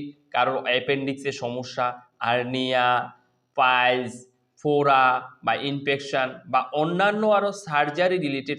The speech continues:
সমস্যা থাকে, সেক্ষেত্রে অবশ্যই একজন জেনারেল সার্জন বা সার্জারি বিশেষজ্ঞ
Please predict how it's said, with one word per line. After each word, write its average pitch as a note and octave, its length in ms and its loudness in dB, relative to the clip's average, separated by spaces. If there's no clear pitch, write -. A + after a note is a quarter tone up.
সমস্যা A#2+ 380 -4
থাকে, G3 240 -18
সেক্ষেত্রে F3+ 420 -4
অবশ্যই D#3+ 540 -4
একজন B2+ 300 -4
জেনারেল C3+ 360 0
সার্জন C#3+ 420 -2
বা A2 120 4
সার্জারি C#3+ 460 0
বিশেষজ্ঞ B2+ 460 -10